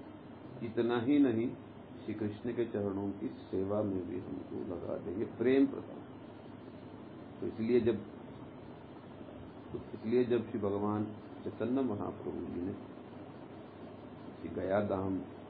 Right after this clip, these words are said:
में पिताजी के पिंड दान करने के लिए चला, श्री विष्णु जी का चरण कमल है वहां पर, तो कि वहां पर पिंडदान देने की लालसा से चैतन्य महाप्रभु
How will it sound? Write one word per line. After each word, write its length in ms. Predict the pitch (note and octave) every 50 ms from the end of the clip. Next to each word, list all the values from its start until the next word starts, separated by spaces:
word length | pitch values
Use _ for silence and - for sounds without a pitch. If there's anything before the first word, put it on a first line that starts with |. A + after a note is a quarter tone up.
| - - - - - - - - - -
में 160 | E2+ E2 D#2+ - - - - - - -
पिताजी 420 | F#2 F2+ - F#2 F#2 - F#2 F#2 F2+
के 120 | G2 F#2
पिंड 300 | - - F#2+ F#2 F2+ F2+ F#2 F2+ F2 - - - - - - - - -
दान 340 | - E2 E2+ F2+ F2+ F2+ F2 - - - - - - - - - - -
करने 360 | E2 E2+ F2+ F2+ F#2 G2+ G2+
के 160 | - F#2 F2+
लिए 140 | F2+ F2+ E2+
चला, 240 | - E2+ E2 G2 G2 - - - - - - - - - - - - - - - - - - - - - -
श्री 100 | G#2 F2+
विष्णु 320 | F#2 F2 - - G#2 G2
जी 140 | F#2+ G2 G2+
का 280 | - - G2 F#2+ - - - - - - - - - - - - -
चरण 260 | E2 - F2+ G2+ G#2
कमल 360 | G#2 G2+ F#2 F2+ F#2 F#2 G2
है 60 | F#2+
वहां 260 | F#2 F#2 F2 E2 D#2+
पर, 180 | - - - - - - - - - - - - - - - - - - - - - - - - - - - - - - - - - - -
तो 280 | F#2 F#2 F#2 F#2+ G2 - - - -
कि 60 | F#2
वहां 260 | E2+ F#2 F#2 G2 G2
पर 120 | G2 A2
पिंडदान 600 | - - - G2 G2 F#2+ G2+ G2+ F#2+ G2 G2+ G2+ G2+
देने 440 | G2 - - F#2 F#2 F2+ F#2+ G2 F#2+
की 200 | - - - F#2
लालसा 420 | F#2+ F#2 F#2 G2+ G2 - B2+ A#2
से 200 | - - - - - - - - - - - - - - - - - - - - - - - - - - - - - - - - - - - - - - - - -
चैतन्य 320 | G2+ G2 G#2+ G#2+ G#2+ G#2
महाप्रभु 720 | G#2 G2+ G2+ G2+ G2+ G2 - - F#2+ F2+ F2 F#2 F#2 F#2